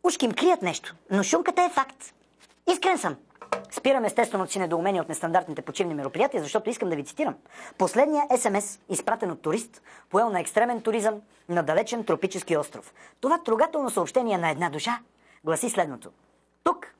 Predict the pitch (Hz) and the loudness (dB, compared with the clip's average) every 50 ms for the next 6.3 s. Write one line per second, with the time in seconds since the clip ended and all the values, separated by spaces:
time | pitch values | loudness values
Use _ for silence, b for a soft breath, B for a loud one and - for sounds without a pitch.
0 | _ _ - - 285 269 - 269 254 214 208 226 220 190 196 196 202 208 175 147 | _ _ -6 -4 -4 0 0 0 2 2 2 2 4 2 2 2 0 0 -2 -4
1 | - - 117 113 B B B B B B - 170 - - 254 254 254 202 180 165 | -6 -10 -16 -20 B B B B B B -4 0 2 4 4 4 4 2 0 -2
2 | 165 170 220 208 202 156 143 - 233 233 247 233 - _ _ _ _ _ - 175 | 2 2 2 2 2 0 0 2 0 0 0 -4 -8 _ _ _ _ _ -2 -2
3 | 175 160 156 160 160 240 240 175 175 196 196 190 160 156 143 - - 214 202 - | 0 0 0 0 0 0 0 2 2 2 2 2 0 -4 -4 -2 -2 -2 0 -2
4 | 175 151 165 156 156 151 131 110 - _ _ B B B B B - 190 254 240 | -4 -4 -2 -2 -2 -2 -4 -6 -10 _ _ B B B B B -2 -2 -2 -2
5 | 202 - - 247 247 247 226 254 247 - - 226 247 247 - 240 202 214 208 208 | -2 0 0 0 0 0 0 0 0 0 0 0 -2 -2 -2 0 0 2 2 2
6 | 240 226 - - 233 | 0 -2 -4 -8 -12